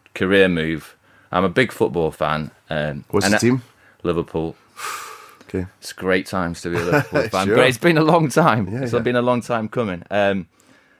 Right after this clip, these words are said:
Speaker 1: at the time, the F A were looking to recruit and set up a, what essentially was a customer relations team. Um, I,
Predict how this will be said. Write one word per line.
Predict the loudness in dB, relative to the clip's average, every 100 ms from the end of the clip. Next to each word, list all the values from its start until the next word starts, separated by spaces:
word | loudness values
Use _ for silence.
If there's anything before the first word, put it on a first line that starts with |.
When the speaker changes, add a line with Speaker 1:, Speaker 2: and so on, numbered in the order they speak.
| _
Speaker 1:
at | -4
the | 0
time, | 2 4 4
the | 2
F | 2 4
A | 4
were | 4
looking | 2 0 0 -4
to | 0 2 4
recruit | 2 0 -4 0 0
and | 0
set | 0 0
up | 4
a, | 4 4 2 _ -20 -14
what | -4
essentially | -2 0 0 -2
was | -2
a |
customer | -4 -6 0
relations | 2 2 0 -4
team. | 2 0 0 -14 _ _ _ _
Um, | 2 4 4 0 -6
I, | -8